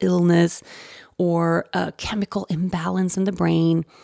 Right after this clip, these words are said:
It can be all those things I just mentioned, but not always. I also believe that anxiety can be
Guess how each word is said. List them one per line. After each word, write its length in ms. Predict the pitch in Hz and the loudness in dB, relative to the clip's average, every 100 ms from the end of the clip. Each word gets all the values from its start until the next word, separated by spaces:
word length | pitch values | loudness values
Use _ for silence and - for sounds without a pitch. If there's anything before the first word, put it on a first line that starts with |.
| - - - | -20 -20 -12
It 120 | - | -10
can 240 | - 285 285 | 2 8 8
be 100 | 190 | 8
all 140 | 156 | 6
those 200 | 160 147 | 4 0
things 280 | - 170 170 | -2 -6 -6
I 40 | |
just 220 | 160 160 | -6 -4
mentioned, 340 | - 170 - 185 | -4 -4 -6 -4
but 120 | 214 | -2
not 180 | 220 262 | 2 4
always. 500 | 294 196 - - - | 4 2 -2 -8 -8
I 160 | - 214 | -2 2
also 420 | 220 185 - 175 | 2 2 0 -2
believe 440 | 160 156 156 151 147 | -2 0 2 2 0
that 100 | 160 | -2
anxiety 520 | 160 147 156 160 170 | -2 0 -2 0 -4
can 240 | - 160 | -2 -2
be 380 | 151 147 156 165 | 0 -2 -2 -4